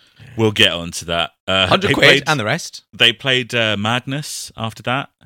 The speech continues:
Speaker 1: Again, big crowd reaction. People love Madness.
Speaker 2: Mm.
Speaker 1: Um, then they played "We Are Fucking Fucked." Steve, obviously one of your least favourite Muse songs, maybe.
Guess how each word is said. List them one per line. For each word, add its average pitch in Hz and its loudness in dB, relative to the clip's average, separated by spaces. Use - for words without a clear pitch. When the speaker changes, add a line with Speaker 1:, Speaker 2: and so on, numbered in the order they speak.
Speaker 1:
Again, 131 -4
big 127 -8
crowd 117 -6
reaction. 120 -8
People 110 -10
love 104 -6
Madness. 101 -8
Speaker 2:
Mm. 95 -12
Speaker 1:
Um, 95 -4
then 117 -6
they 143 -6
played 143 -8
"We 135 -2
Are 120 -2
Fucking 113 -10
Fucked." - -8
Steve, 180 -6
obviously 175 -6
one 175 -6
of 160 -6
your 156 -2
least 165 -6
favourite 98 -4
Muse 92 -6
songs, 87 -8
maybe. 104 -4